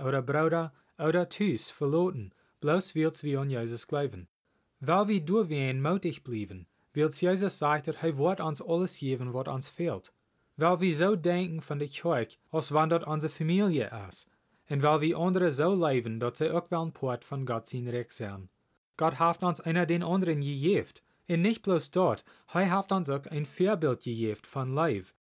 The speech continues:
En dort, dat hij zijn leven opgeeft om ons raden.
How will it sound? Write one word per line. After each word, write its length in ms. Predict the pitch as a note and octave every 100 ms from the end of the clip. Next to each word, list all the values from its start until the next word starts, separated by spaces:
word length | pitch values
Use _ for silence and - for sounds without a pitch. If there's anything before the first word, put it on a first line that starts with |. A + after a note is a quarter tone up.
| -
En 300 | E3 F#3 F3+
dort, 320 | D3+ A#2 A2+
dat 180 | B2+ A2
hij 200 | C#3 E3
zijn 320 | C#3+ F#3+ F#3
leven 440 | D#3+ F3 E3 F3+
opgeeft 640 | D#3+ D#3 - A#2 G#2+ - B2
om 100 | A#2
ons 200 | A#2+ -
raden. 480 | A2+ G#2 F#2+ F2+